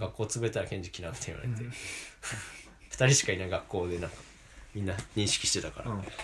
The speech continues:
Speaker 1: そう、「潰れたら来な」みたいに言われて。だから、まあ、なんか、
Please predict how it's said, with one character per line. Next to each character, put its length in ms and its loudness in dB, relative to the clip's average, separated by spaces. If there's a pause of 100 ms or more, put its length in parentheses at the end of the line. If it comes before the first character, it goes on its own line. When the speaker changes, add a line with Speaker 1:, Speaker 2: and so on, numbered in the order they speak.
(380)
Speaker 1:
そ 160 -4
う、 40 -10
「潰 160 2
れ 80 6
た 120 2
ら 80 -2
来 140 -2
な」 140 4
み 80 -2
た 100 -6
い 20 -6
に 60 -8
言 100 -10
わ 60 -10
れ 80 -12
て。 200 -14 (640)
だ 80 -4
か 60 0
ら、 60 -2
ま 100 -2
あ、 20 -2
な 80 -2
ん 60 -6
か、 120 -14